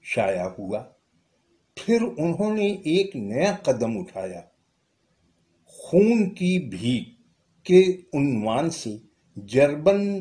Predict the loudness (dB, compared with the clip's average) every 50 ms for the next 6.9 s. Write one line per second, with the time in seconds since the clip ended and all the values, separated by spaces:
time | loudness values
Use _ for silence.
0 | -8 -10 -12 -4 -2 0 0 2 2 0 0 0 -2 -2 -2 -2 -2 -4 -4 -4
1 | -6 -6 -4 -2 -2 -2 -2 -2 -2 0 0 0 -2 -6 -10 -12 -12 -12 -12 -16
2 | -18 -18 -20 _ _ _ _ _ _ _ _ _ _ _ _ _ _ _ _ _
3 | -2 -2 -2 -2 -6 -8 -6 -4 -2 -2 -2 -6 -6 -6 -6 -6 -2 -2 0 0
4 | 2 0 -2 -2 -4 -10 _ _ _ _ _ _ _ _ _ _ _ _ -20 -18
5 | 0 6 6 8 8 6 2 0 2 6 6 8 8 6 4 2 -4 -4 -2 -2
6 | 0 2 2 2 0 0 -2 -2 0 0 0 -2 -2 -6 -6 -6 -6